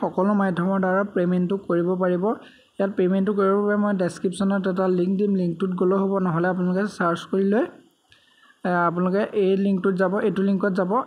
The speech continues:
এতিয়া মই ইয়াত জনাইছোঁ আপোনালোকৰ ডকুমেণ্টকেইটা, ডকুমেণ্ট প্ৰয়োজন হ'ব। ফটোগ্ৰাফটো লাগিব, পঁয়ত্ৰিছ কে বিৰ ভিতৰত লাগিব। ফৰ্মেটটো হৈছে জে পি জি বা জে পি ই জি,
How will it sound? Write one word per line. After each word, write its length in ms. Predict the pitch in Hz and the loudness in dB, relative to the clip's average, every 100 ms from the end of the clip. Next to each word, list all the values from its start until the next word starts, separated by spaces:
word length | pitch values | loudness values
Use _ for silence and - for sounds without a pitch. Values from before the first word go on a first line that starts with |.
| - | -4
এতিয়া 220 | 185 196 | -2 0
মই 160 | 202 208 | 2 0
ইয়াত 180 | 202 | -2
জনাইছোঁ 520 | 202 190 180 185 240 233 | -2 -2 0 0 0 0
আপোনালোকৰ 320 | 220 196 196 | 0 -2 -2
ডকুমেণ্টকেইটা, 680 | 190 175 180 185 180 190 | -4 -2 0 0 0 -2
ডকুমেণ্ট 460 | 190 175 170 185 185 | -2 -2 -2 -2 0
প্ৰয়োজন 340 | 185 175 185 | -2 0 0
হ'ব। 300 | 185 185 233 240 - _ _ _ _ - | 0 0 0 -2 -10 _ _ _ _ -4
ফটোগ্ৰাফটো 600 | 175 190 185 202 190 208 | -2 0 0 0 0 0
লাগিব, 240 | 208 214 | 2 0
পঁয়ত্ৰিছ 420 | 220 185 170 185 | 0 -2 0 -4
কে 120 | - 190 | -2 0
বিৰ 120 | 202 | 0
ভিতৰত 280 | 202 196 202 | 0 0 2
লাগিব। 240 | 196 196 220 | 0 0 0
ফৰ্মেটটো 520 | 233 202 185 185 185 | 0 0 0 0 0
হৈছে 180 | 196 196 | -2 -2
জে 160 | 180 170 | -2 -2
পি 160 | 180 | -2
জি 100 | 180 | 0
বা 140 | 202 202 | 0 2
জে 160 | 180 | 0
পি 160 | 170 196 | 0 0
ই 120 | 196 | 0
জি, 160 | 170 | 0